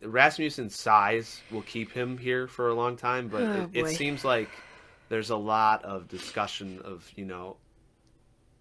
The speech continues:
Speaker 1: how much are we gonna let his production or lack of production at
Speaker 2: Mm-hmm.
Speaker 1: times, you know, let him be
Speaker 2: It's
Speaker 1: here.
Speaker 2: more lack of production and then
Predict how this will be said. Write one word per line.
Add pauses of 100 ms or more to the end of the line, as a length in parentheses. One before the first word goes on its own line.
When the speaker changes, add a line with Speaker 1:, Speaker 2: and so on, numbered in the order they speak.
(480)
Speaker 1:
how
much
are
we
gonna
let
his
production
or
lack
of
production (260)
at
Speaker 2:
Mm-hmm.
Speaker 1:
times,
you
know, (760)
let
him
be
Speaker 2:
It's
Speaker 1:
here.
Speaker 2:
more
lack
of
production
and
then